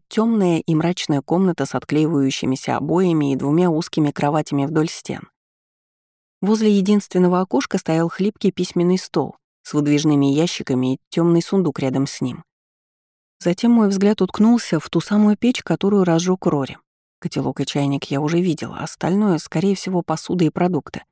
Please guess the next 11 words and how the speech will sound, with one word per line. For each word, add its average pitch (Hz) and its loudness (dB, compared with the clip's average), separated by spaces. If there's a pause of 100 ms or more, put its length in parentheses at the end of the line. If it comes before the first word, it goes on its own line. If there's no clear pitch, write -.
(200)
были 165 2
спрятаны 156 0
за 135 0
небольшой 139 0
тканевой 151 0
ширмой. 135 -6 (1040)
Неподалёку 139 -2
от 131 -4
печи 165 -4
обнаружилась 160 -2
лавка 147 -4